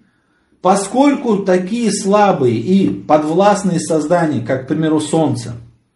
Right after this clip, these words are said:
и такие связанные всё равно с материальным миром, полусветлые творения, как духовные создания и ангелы, но по световым законам, будучи в одном месте, могут находиться ещё в очень многих местах.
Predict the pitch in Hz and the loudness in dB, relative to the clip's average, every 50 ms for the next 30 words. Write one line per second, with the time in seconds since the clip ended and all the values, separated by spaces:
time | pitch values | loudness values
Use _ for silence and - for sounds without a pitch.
0 | _ _ _ _ _ _ _ _ _ - 139 151 147 170 180 - - 226 233 220 | _ _ _ _ _ _ _ _ _ 0 0 2 4 4 2 2 2 2 2 2
1 | - - 185 190 214 214 220 208 190 190 196 190 180 165 - - 175 165 175 175 | 2 2 2 4 4 4 4 4 4 4 4 4 2 0 -2 -2 0 0 2 2
2 | 175 185 185 180 - 175 160 156 156 175 165 175 180 185 180 180 170 170 165 165 | 2 0 0 0 -2 -4 -6 -6 -4 -2 0 0 0 0 0 -2 0 0 0 2
3 | 175 185 180 - - 101 95 - 151 151 151 147 147 - 175 180 180 180 180 156 | 2 2 2 2 0 -2 0 0 0 2 2 0 -2 0 2 2 2 2 0 -2
4 | 151 151 143 147 151 160 160 147 131 117 117 123 110 - 117 131 127 - - 175 | -2 0 0 2 2 2 0 0 -4 -4 -4 -6 -6 -4 -4 -4 -4 -2 -2 0
5 | 170 165 165 156 147 147 - 147 135 135 135 151 151 139 123 107 95 - - - | 0 0 0 -2 -2 -2 -4 -4 -4 0 2 2 2 4 2 0 -2 -4 -6 -12
6 | - - _ - 127 120 120 120 143 151 151 151 143 120 107 95 - - - - | -16 -20 _ -14 -12 -10 -8 -4 -2 0 0 0 0 -2 -2 -4 -4 -6 -10 -16
7 | _ _ _ _ _ _ _ _ _ _ _ _ _ - 135 160 190 240 254 233 | _ _ _ _ _ _ _ _ _ _ _ _ _ -4 2 4 4 4 4 4
8 | - 220 208 196 - 208 226 214 226 226 226 226 247 262 254 214 185 175 202 196 | 4 2 2 2 2 0 0 0 2 2 2 4 4 4 2 2 2 2 2 0
9 | 190 - 247 285 285 277 254 208 160 120 117 120 - - 208 247 247 196 208 190 | 0 0 0 0 0 2 0 0 0 0 -2 -2 -2 -2 -2 0 0 0 0 0
10 | - 175 160 175 202 202 190 202 247 285 302 311 285 269 254 233 214 - - - | 0 0 2 4 4 4 4 2 2 4 4 4 2 2 2 2 0 0 -2 -6
11 | - 104 - - - - _ _ _ _ _ _ - 156 180 220 254 254 208 208 | -8 -10 -10 -10 -14 -20 _ _ _ _ _ _ -4 0 2 2 2 2 2 2
12 | 196 202 196 185 180 185 180 175 185 247 262 - - 180 160 175 185 190 185 - | 0 2 0 0 2 2 0 0 2 0 -2 0 0 0 0 2 2 0 2 2
13 | 190 175 160 156 180 220 233 226 190 - - 185 165 160 160 165 185 202 202 190 | 2 2 2 0 0 2 2 2 0 0 -2 -2 -2 0 0 0 2 2 0 0
14 | 175 151 147 135 135 127 - - - 113 92 - - | -2 -4 -4 -4 -6 -8 -8 -8 -8 -8 -8 -8 -12